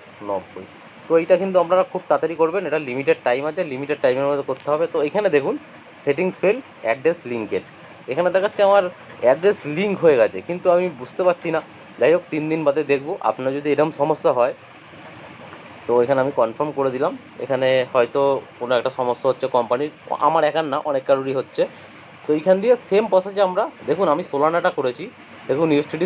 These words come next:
সোলানা কিন্তু অ্যাড্রেস আমার চলে এসছে। তো আপনারা যাদের সোলানা করেননি তারা কিন্তু সেম প্রসেসে সোলানা করুন, অবশ্যই কিন্তু আপনাদের সোলানাটা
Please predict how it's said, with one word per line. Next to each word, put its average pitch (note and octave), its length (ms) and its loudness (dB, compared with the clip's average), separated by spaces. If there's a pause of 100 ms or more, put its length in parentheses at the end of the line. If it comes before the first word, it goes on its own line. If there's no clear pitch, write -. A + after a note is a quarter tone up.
সোলানা D#3 320 2
কিন্তু E3 160 -4
অ্যাড্রেস C#3 280 0
আমার D3+ 200 -4
চলে G2 200 -2
এসছে। - 180 -16 (360)
তো - 120 0
আপনারা D3 220 0 (140)
যাদের C3+ 260 0
সোলানা C#3 320 0
করেননি D3+ 340 -2
তারা C3 200 0
কিন্তু C#3+ 220 -8
সেম D#3 220 2
প্রসেসে D3 360 -2
সোলানা C#3+ 320 0
করুন, F#3 180 -4 (380)
অবশ্যই A#2+ 320 0
কিন্তু D3 200 0
আপনাদের D3 320 -4
সোলানাটা B2+ 380 -2